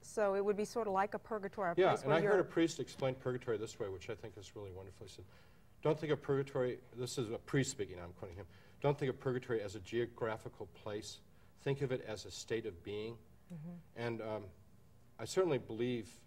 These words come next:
Speaker 2: that, uh, we need to be purged or purified before we can go to heaven.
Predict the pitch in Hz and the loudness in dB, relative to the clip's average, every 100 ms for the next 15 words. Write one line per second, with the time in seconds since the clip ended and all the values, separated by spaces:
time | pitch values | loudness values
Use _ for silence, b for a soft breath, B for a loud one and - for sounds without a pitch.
0 | - - 101 101 - 98 92 - b b | -20 -12 -8 -8 -8 -10 -10 -14 b b
1 | 113 131 123 117 120 123 - - - - | 2 4 4 2 0 -2 -8 -20 -14 -10
2 | 101 107 101 - - 123 120 117 - - | -8 -8 -8 -8 0 4 4 2 -6 -14
3 | - 113 110 - 123 123 123 131 123 123 | -6 -2 -2 -4 0 0 0 0 0 0
4 | 117 110 - 117 117 120 110 113 107 104 | -4 -8 0 2 2 -2 -4 -2 -4 -4
5 | 117 123 | -6 -6